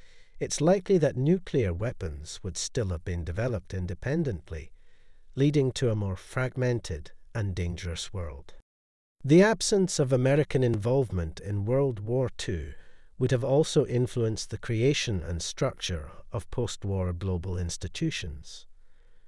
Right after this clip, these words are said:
Organizations like the United Nations, the International Monetary Fund, I M F,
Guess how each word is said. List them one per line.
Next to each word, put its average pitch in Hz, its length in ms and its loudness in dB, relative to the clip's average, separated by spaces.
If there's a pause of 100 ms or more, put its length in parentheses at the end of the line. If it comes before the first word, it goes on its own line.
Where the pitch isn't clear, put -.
(380)
Organizations 135 920 4
like 104 220 -6
the 104 80 -4
United 101 480 -2
Nations, 90 720 -4 (480)
the 135 140 0
International 143 800 4
Monetary 120 580 0
Fund, 80 520 -6 (280)
I 87 220 -2
M 85 160 -2
F, 98 400 -6